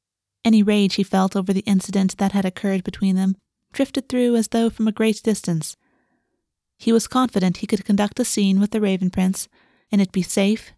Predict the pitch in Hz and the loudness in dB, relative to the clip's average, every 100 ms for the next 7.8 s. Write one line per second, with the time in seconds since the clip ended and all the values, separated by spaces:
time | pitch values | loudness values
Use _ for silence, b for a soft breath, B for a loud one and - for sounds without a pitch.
0 | _ _ 208 214 208 196 175 156 147 _ | _ _ 0 2 2 2 0 -2 -8 _
1 | _ _ _ _ _ _ _ _ _ _ | _ _ _ _ _ _ _ _ _ _
2 | _ _ 208 196 - 233 220 - 185 180 | _ _ 0 0 0 0 0 0 -2 -2
3 | 175 - 190 190 185 185 - 208 185 165 | -2 0 2 2 0 -4 -2 0 0 0
4 | 180 185 - 185 175 - 170 175 160 170 | -2 -2 -2 -4 -4 -4 -2 -2 -2 -6
5 | 160 - _ _ _ _ _ _ _ _ | -6 -12 _ _ _ _ _ _ _ _
6 | 196 202 196 180 185 180 202 185 185 - | 2 2 2 0 2 0 0 0 -2 -2
7 | 180 185 185 180 196 190 175 160 | -2 0 0 0 -2 0 0 -4